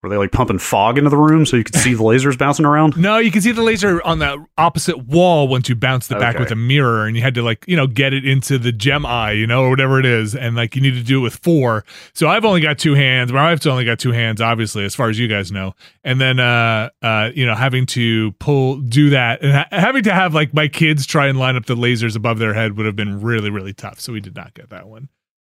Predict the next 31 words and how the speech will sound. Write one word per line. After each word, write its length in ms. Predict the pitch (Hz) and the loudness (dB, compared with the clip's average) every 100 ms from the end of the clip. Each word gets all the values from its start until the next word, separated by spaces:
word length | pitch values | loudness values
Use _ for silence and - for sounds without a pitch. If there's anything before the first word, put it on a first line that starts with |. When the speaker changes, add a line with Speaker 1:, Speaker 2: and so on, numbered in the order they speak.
| _ _ | _ _
Speaker 2:
That's 240 | 359 415 - | -4 -4 -2
fun 260 | - 160 | -2 0
though. 120 | 190 120 | 2 0
Have 140 | 156 | 0
you 60 | 247 | 0
guys 200 | 277 269 | 0 0
ever 120 | 277 | 0
done 160 | 277 | 0
an 80 | 277 | -2
escape 320 | 254 - 269 285 | -4 -6 -6 -4
room? 240 | 294 294 _ _ _ - | -6 -10 _ _ _ -8
Speaker 1:
I 160 | 120 | 0
have 100 | 151 | 2
not. 540 | 135 131 123 107 87 - _ | 4 4 4 4 0 -4 _
I 80 | 110 | -8
was 100 | 123 | -2
gonna 160 | 165 147 | 2 2
ask 400 | 104 123 - - | 2 -2 -4 -4
though. 320 | 107 101 95 | -2 0 0
Have 180 | 107 98 | -2 -4
you? 420 | 123 156 196 185 - - - | 0 0 2 0 -2 -12 -14
Uh, 360 | 107 104 104 110 | -4 0 0 0
are 100 | 110 | -2
you 80 | |
familiar 380 | 143 143 147 147 | -2 2 4 4
with 180 | 135 - | 4 2
the 140 | 127 | -2
kind 220 | 120 131 120 | 0 0 0
of, 120 | 107 | 0
like, 380 | 110 104 - - _ _ _ _ _ _ _ _ _ _ | 0 0 -6 -18 _ _ _ _ _ _ _ _ _ _
this 160 | - | -14